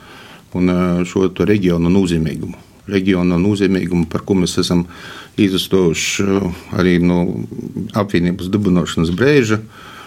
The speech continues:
un, ā, gribam uzsvērt to, cik ir nepieciešams šajā gadījumā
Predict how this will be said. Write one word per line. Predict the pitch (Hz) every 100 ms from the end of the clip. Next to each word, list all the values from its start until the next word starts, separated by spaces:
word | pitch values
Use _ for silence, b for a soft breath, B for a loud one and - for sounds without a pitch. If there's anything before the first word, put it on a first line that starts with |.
| B -
un, | 85 85
ā, | 87 87 90 90
gribam | 87 113 104 95
uzsvērt | 98 - 101 87 113
to, | 101
cik | - 107 92
ir | 92
nepieciešams | 98 95 - 90 - 87 -
šajā | 90 92
gadījumā | 101 95 85 82